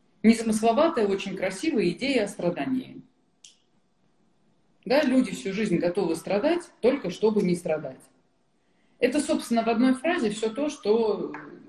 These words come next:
э, умные люди <laughs> могут сказать, вот все то, что щас молотила я пять минут.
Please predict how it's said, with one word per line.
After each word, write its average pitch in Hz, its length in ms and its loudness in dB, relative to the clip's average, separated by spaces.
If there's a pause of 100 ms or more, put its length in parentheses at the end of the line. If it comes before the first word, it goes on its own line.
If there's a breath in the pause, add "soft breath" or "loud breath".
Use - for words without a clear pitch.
(300)
э, - 40 -16 (160)
умные 254 320 8
люди 165 540 0 (100)
<laughs> 175 220 2
могут 175 320 0
сказать, 226 420 -4
вот 175 140 -10
все 208 200 6
то, 254 160 0
что 208 180 -4
щас - 240 -4
молотила 175 440 -4
я 143 200 -4
пять 131 240 -10
минут. 139 280 -14